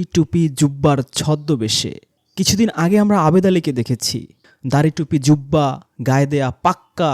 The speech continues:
দরবেশ। আরেক দরবেশকে আমরা দেখেছি মাত্র এক সপ্তাহ আগে, দরবেশ সালমান এফ রহমান। হাজার হাজার লক্ষ লক্ষ মানুষকে তিনি পথের ভিখারি বানিয়েছেন। ব্যাংকগুলো থেকে একাই নিয়েছেন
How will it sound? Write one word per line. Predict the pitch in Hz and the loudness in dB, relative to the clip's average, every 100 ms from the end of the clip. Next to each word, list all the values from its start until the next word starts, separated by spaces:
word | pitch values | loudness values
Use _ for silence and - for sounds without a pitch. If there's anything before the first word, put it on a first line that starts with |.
| 104 | -2
দরবেশ। | 123 120 113 113 - - - - _ _ _ | 0 0 0 -2 -2 -2 -4 -12 _ _ _
আরেক | 165 233 240 196 | 0 0 0 2
দরবেশকে | 190 202 220 240 | 2 2 0 0
আমরা | 226 220 | 0 0
দেখেছি | 220 - | 0 0
মাত্র | 214 202 - 220 196 - _ | 0 -2 0 2 0 -4 _
এক | 165 190 | -8 -4
সপ্তাহ | - 170 - 110 | -2 -4 -4 -6
আগে, | 90 69 - _ _ _ | -6 -8 -12 _ _ _
দরবেশ | 139 143 147 143 - | 2 4 4 0 0
সালমান | 143 156 143 | 0 0 -2
এফ | 120 - | -2 -2
রহমান। | 113 113 107 104 - - - | -2 0 -4 -6 -12 -20 -6
হাজার | 160 170 185 180 | -2 0 2 2
হাজার | 156 175 165 175 151 | 2 0 -2 -2 0
লক্ষ | 160 - 175 | -2 -2 -2
লক্ষ | 160 - 160 139 | -2 -2 -4 -2
মানুষকে | 139 165 - 151 | -4 -4 -4 -4
তিনি | 151 147 - | -2 -4 -2
পথের | 139 - 165 | -2 0 -2
ভিখারি | 127 120 - 156 139 | -2 -4 0 0 0
বানিয়েছেন। | 117 113 101 - 147 92 65 _ _ _ | -2 -4 -6 -6 -6 -6 -12 _ _ _
ব্যাংকগুলো | - 127 180 226 226 240 | -4 0 2 2 0 0
থেকে | 233 226 220 233 233 _ _ _ - | 0 0 0 -2 -4 _ _ _ -2
একাই | 180 233 247 | 0 2 2
নিয়েছেন | 226 220 - 208 | 2 0 -2 -2